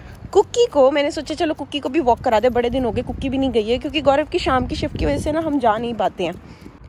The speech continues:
ये देखना friends क्या करी जा रही है, ये लोट-पोट हुई जा रही है। पता नहीं यहाँ पे आके ना कुछ इसको smell आती है, क्या होता है, यहाँ पे आके ऐसे roll पोल सी हुई जाती है। कुक्की, ये देखो। <laughs>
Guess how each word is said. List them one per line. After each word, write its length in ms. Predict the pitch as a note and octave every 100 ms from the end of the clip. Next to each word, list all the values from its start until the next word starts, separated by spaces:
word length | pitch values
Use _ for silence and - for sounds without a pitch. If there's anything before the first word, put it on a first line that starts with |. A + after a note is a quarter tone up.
| - -
ये 100 | D4
देखना 300 | C4 C#4 C#4
friends 280 | C#4 D4+ D4
क्या 220 | - C4+
करी 240 | - C#4+ C4+
जा 160 | C#4
रही 140 | B3+ C4
है, 120 | C#4+
ये 80 | D#4
लोट-पोट 540 | C4+ C#4 - - D4
हुई 160 | D4 B3+
जा 80 | C4+
रही 100 | D#4
है। 40 |
पता 180 | C#5 G#5
नहीं 180 | G#5 G#4+
यहाँ 120 | F4
पे 120 | F#4
आके 200 | F#4 F4+
ना 100 | C5+
कुछ 240 | D#5+ A#4+ A4+
इसको 300 | - A#4+ A#4
smell 380 | G4 B3+ D4
आती 280 | F4 - D4
है, 80 | E4
क्या 200 | C#4+ B3+
होता 300 | C#4 A#3 C4
है, 60 | C4+ - - - - -
यहाँ 220 | D4+ D4+
पे 100 | D4
आके 260 | G#4 F4+ A#4
ऐसे 140 | F#4
roll 280 | F#4 D#4 D4+
पोल 300 | C4 F4 F4
सी 100 | C#4+
हुई 160 | D#4+ C#4
जाती 360 | A#3+ A#3 B3
है। 140 | B3+ C#4 - - - - - - - - - - -
कुक्की, 520 | F4 - C#4 C#4+ E4 C#5+ D5+ - - - - -
ये 80 | D#4+
देखो। 300 | B3+ G#3+
<laughs> 60 | C4+